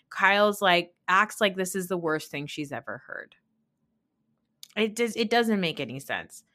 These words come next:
Um, and also another thing happens where Erica is hammered and she's going off about Denise, um, not coming, and Garcelle telling the women, like, when Garcelle tells the women, like, "Oh,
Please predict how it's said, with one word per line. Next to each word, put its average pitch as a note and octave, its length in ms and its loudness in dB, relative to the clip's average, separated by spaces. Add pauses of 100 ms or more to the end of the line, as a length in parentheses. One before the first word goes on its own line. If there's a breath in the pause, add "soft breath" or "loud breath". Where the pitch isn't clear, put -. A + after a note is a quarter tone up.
(480 soft breath)
Um, E3+ 520 4
and F#3+ 160 2
also G#3 480 6
another F#3 320 0
thing F#3+ 160 -2
happens D#3+ 360 4
where D#3+ 200 2
Erica E3 300 2
is E3 100 -2
hammered D#3 400 -2
and D#3 100 -4
she's D#3+ 240 -8
going D3+ 320 -2
off D3 220 -2
about C#3 280 -2
Denise, C#3 600 -10 (120)
um, D3 560 -6
not D3 220 -6
coming, C3+ 400 -10
and D3 160 -10
Garcelle C3 760 -4 (800)
telling D3 360 -6
the C3+ 80 -6
women, F#2+ 300 -10
like, C3+ 180 -10
when D#3 120 -6
Garcelle C#3 340 -4
tells C3+ 140 -12
the C#3 80 -12
women, C#3 320 -10
like, - 180 -14
"Oh, - 160 -12